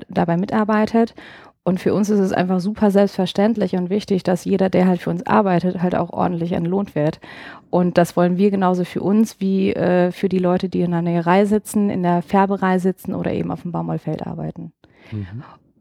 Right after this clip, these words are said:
Speaker 1: Es gibt aber mittlerweile Gott sei Dank schon viele kleine Labels, die genau so auch produzieren. Was uns vielleicht noch ein bisschen mehr ausmacht oder wo unser, ähm, auch noch mal ein extra Fokus ist, ist, was ich gerade schon so ein bisschen angedeutet hatte.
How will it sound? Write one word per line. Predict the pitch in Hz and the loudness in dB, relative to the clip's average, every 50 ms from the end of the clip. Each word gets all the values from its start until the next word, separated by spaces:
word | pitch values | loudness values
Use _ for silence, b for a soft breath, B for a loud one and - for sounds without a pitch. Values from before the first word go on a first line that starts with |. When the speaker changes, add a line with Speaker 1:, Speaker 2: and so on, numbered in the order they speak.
| _ _ _ | _ _ _
Speaker 1:
Es | 190 190 - | 0 2 4
gibt | - 233 226 - | 2 2 4 4
aber | 220 220 202 202 | 4 4 4 4
mittlerweile | 202 196 190 202 185 175 180 185 180 180 175 | 2 2 2 2 2 4 4 4 2 2 4
Gott | - 180 170 165 | 2 2 2 2
sei | - 180 | 2 2
Dank | 180 175 180 180 | 2 2 2 0
schon | - - 175 170 | -2 -4 -6 -6
viele | - - - 226 214 190 180 | -6 -2 0 2 2 2 2
kleine | - - 180 170 170 170 | 2 2 0 2 2 2
Labels, | 175 175 175 175 170 165 - | 2 2 2 0 -2 -6 -6
die | - 175 | -6 -4
genau | 170 170 170 170 165 165 165 - _ _ _ _ _ | -2 -2 -2 -2 -2 -4 -6 -10 _ _ _ _ _
so | - - - 180 - | -8 -4 -2 -2 0
auch | - 160 165 - | 2 0 0 -2
produzieren. | - - - 170 165 156 - - - 185 170 160 165 160 | -4 -8 -6 -6 -6 -6 -8 -8 -4 0 0 0 2 2
Was | 170 165 - | 0 0 0
uns | - 190 190 - | -4 -4 -4 -2
vielleicht | - 202 190 190 - | 0 0 2 2 0
noch | 202 185 170 | -2 -2 -2
ein | 185 185 | -2 -2
bisschen | 175 185 - - 202 185 180 180 | -2 -2 -2 0 -2 -2 0 0
mehr | 185 190 202 214 220 - - | 2 4 4 4 4 2 2
ausmacht | 196 196 208 202 - 214 208 208 196 - - | 0 0 0 0 0 0 0 0 0 -2 -4
oder | 180 180 175 170 | -2 -2 -2 -2
wo | 175 175 | -2 -2
unser, | 180 175 175 165 170 175 170 170 175 B B B B B B B B B _ | -2 -2 2 2 2 4 4 2 0 B B B B B B B B B _
ähm, | 190 180 175 180 - | 0 0 0 0 0
auch | - 170 180 | 0 2 2
noch | 190 185 180 | 2 2 0
mal | 180 175 | 2 0
ein | 175 - | 0 0
extra | - - - - - 180 | -2 -6 -4 -2 -2 -2
Fokus | - - - 208 - 220 208 - | -2 -2 -4 -2 -2 -2 -2 -2
ist, | - - 202 202 190 - | 0 2 2 2 2 0
ist, | - - - 185 170 - | -4 -4 -4 -2 -2 -2
was | - 180 170 - | -2 -2 -2 -2
ich | - - | -6 -4
gerade | - - 196 196 185 | -2 -2 0 0 -2
schon | - 190 190 | -2 -2 -2
so | 185 | 0
ein | 180 | 0
bisschen | 185 180 - 196 190 | 0 -2 -2 -2 -2
angedeutet | - 180 196 202 190 190 185 190 - - 185 - | -2 -2 -2 0 0 0 0 0 -2 -6 -6 -4
hatte. | - 196 190 - 196 190 190 | -4 -4 -2 0 0 0 0